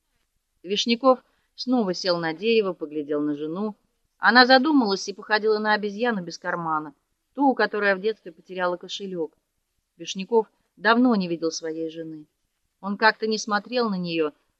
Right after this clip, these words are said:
не обращал внимания, как не обращают внимания на свою руку или ногу. Она задумалась. Выражение задумчивости старило ее. Вообще она мало изменилась за двадцать лет. Вернее, в чем-то изменилась,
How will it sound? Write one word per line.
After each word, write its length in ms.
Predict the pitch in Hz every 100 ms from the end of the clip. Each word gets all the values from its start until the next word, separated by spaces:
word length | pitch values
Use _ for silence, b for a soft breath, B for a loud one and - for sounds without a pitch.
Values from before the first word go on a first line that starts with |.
| _
не 100 | 175
обращал 420 | 175 180 175 190
внимания, 540 | 180 196 220 240 202 165
как 160 | -
не 100 | 180
обращают 460 | 175 185 185 196 190
внимания 540 | 180 185 214 208 185 b b _
на 100 | 185
свою 280 | 190 185 185
руку 300 | 233 214 190
или 160 | 196
ногу. 420 | 214 196 143 135 - _ _ _ _ _ _ _ _
Она 200 | 208 294
задумалась. 680 | 302 277 214 190 175 170 - _ _ _ _ _
Выражение 500 | 160 185 190 226 214
задумчивости 640 | 214 214 254 233 190 175 170
старило 500 | - 208 196 175 160
ее. 380 | 160 156 151 147 _ _ _ _ _ _ -
Вообще 360 | 190 - 190
она 140 | 165 165
мало 340 | 180 160 156
изменилась 600 | 143 151 156 180 160 - _ _
за 180 | 165 156
двадцать 400 | 151 156 156 -
лет. 200 | 151 - _ _ _ _ _
Вернее, 380 | 196 240 254 233
в 60 |
чем-то 340 | - 254 240 233
изменилась, 600 | 220 233 269 226 175